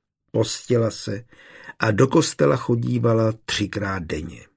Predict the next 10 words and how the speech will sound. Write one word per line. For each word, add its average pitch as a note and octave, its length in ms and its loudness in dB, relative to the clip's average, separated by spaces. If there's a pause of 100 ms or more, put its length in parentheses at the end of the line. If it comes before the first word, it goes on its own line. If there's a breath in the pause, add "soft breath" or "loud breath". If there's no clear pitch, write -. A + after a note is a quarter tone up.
(500)
Žebrákům, C3 1080 2 (460 loud breath)
jimiž A#2+ 560 4
byl A2+ 460 2
vchod - 460 -4
do G#2+ 160 -2
kostela A2 460 -6
svatého G2+ 380 -6
Jindřicha G2 420 -6
doslova - 500 -12
ověšen, A2+ 680 -2